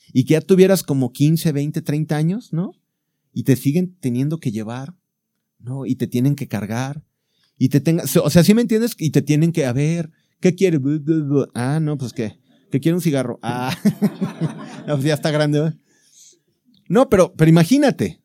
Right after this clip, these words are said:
o sea, ¿te puedes imaginar eso? Eh, ¿cómo se vería alguien así? Pues medio ridículo, ¿no? Que estés grandote y de bebote.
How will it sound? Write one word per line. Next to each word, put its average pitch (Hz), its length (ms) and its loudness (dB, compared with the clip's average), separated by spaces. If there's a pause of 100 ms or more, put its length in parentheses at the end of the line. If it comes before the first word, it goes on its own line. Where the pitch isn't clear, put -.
(160)
o 135 100 -6
sea, 180 140 2
¿te 185 80 -2
puedes 240 260 2
imaginar 165 440 0
eso? - 280 -6 (1700)
Eh, 165 240 -2 (1600)
¿cómo 233 260 4 (180)
se 208 160 0
vería 170 340 6
alguien 165 260 2
así? 117 320 -4 (840)
Pues 131 140 -6
medio 127 240 -4
ridículo, 147 520 -2
¿no? 170 200 -4
Que 156 60 -8
estés 156 260 -10
grandote 151 400 -6
y 170 60 -2
de 131 100 -4
bebote. 110 500 -8